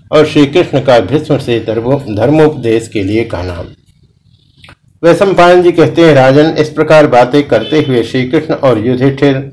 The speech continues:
जहाँ भीष्म जी बाण सैया पर सोए हुए थे, उस स्थान पर जा पहुँचे। वह पावन प्रदेश ओघवती नदी के तट पर था।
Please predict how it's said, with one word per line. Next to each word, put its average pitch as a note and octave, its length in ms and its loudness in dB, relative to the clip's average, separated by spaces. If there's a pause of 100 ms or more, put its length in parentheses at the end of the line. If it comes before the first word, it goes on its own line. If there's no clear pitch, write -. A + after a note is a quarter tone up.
(300)
जहाँ C#3+ 300 2
भीष्म E3 320 0
जी D3 180 2
बाण C3 300 2
सैया C#3 340 0
पर B2 200 -4
सोए C#3 340 -2
हुए B2+ 300 -2
थे, G2 140 -4 (420)
उस F3 200 -2
स्थान C#3 380 0
पर A2 220 -4
जा G2+ 180 0
पहुँचे। F#2+ 440 -8 (540)
वह D3+ 140 0
पावन D3+ 420 2
प्रदेश D3+ 560 0 (220)
ओघवती D3 600 2
नदी C3 300 0
के D3+ 200 -2
तट C#3 300 -2
पर G2 140 -2
था। F2+ 260 -4